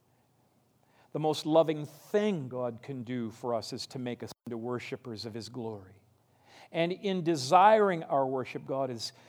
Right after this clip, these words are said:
he's simultaneously, he is simultaneously seeking our joy and soul satisfaction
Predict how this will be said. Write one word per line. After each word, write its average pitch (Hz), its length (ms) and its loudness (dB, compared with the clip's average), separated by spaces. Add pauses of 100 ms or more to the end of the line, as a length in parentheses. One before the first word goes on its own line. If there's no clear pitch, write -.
(120)
he's - 200 -4
simultaneously, 226 1500 0 (1900)
he 175 120 -6
is 160 100 -4
simultaneously 185 960 -6
seeking 170 640 -8
our 151 220 -6
joy 147 360 0
and 139 120 -6
soul 151 360 -2
satisfaction 151 840 -6